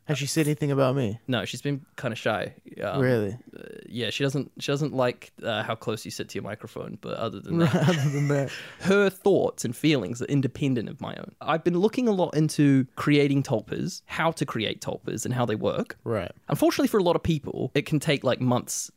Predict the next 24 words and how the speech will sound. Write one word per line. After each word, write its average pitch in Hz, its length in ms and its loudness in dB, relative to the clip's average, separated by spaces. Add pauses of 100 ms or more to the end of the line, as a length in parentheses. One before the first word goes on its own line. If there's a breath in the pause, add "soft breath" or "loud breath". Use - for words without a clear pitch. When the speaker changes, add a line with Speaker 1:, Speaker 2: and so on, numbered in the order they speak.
(100)
Speaker 2:
six - 320 -4
months, 123 280 -2
years 104 460 0
to - 120 -10
create 73 260 -6
a - 40 -16
tulpa. - 400 -6
Speaker 1:
Oh 139 80 -6
my 107 120 -6
goodness. 113 400 -10
Speaker 2:
And 131 140 2
it's - 320 -8
Speaker 1:
Well, 165 100 4
yeah, 160 100 6
you're 120 140 2
convincing 113 480 -4
yourself 104 460 -6
to 98 160 -4
have 110 260 -12
borderline 95 680 -8 (100)
personality 101 400 -8
disorder, - 340 -12
right? 117 220 -10 (140)
Speaker 2:
Hey, 113 1300 2